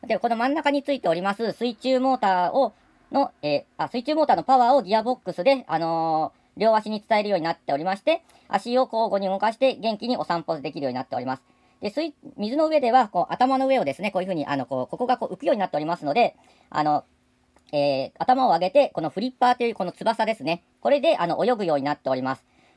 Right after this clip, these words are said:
で、パーツの向きを調整することによって、あの、左回り、右回りの旋回もオッケーになっておりまして、で、くちばしや、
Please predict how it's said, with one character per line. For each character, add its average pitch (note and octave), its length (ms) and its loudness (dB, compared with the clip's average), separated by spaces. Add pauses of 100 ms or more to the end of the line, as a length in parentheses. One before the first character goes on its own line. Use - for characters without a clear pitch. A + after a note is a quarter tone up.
で、 E3+ 80 0
パ C#4 140 0
ー D4 60 0
ツ D4 80 -6
の D4+ 100 2
向 D4+ 120 0
き G#3 140 -4
を E3+ 60 0
調 F#3+ 180 -2
整 G3 180 -2
す G3+ 100 -10
る G3+ 60 -6
こ A3 120 -6
と G#3+ 100 -2
に E3 120 -4
よ C#3+ 80 2
っ C3+ 60 -4
て、 F3+ 360 -2
あ D3 120 -2
の、 C#3+ 140 0
左 G3+ 340 0
回 G#3 180 0
り、 C#3+ 60 -4
右 F3 300 -4
回 G#3+ 200 0
り F#3+ 80 -4
の C4 120 0
旋 F3+ 240 -2
回 F#3 220 0
も A#3 180 0
オ G3+ 60 -6
ッ - 40 -16
ケ D#3+ 120 -4
ー - 20 0
に C3+ 60 -2
な D3 80 0
っ - 40 -16
て - 100 -2
お C3+ 60 2
り C3+ 80 -6
ま D3+ 120 -2
し - 60 -20
て、 A#3+ 240 2 (280)
で、 - 100 -12
く - 80 -20
ち B3+ 120 -8
ば C4+ 120 2
し B3+ 140 -8
や、 C#4+ 220 2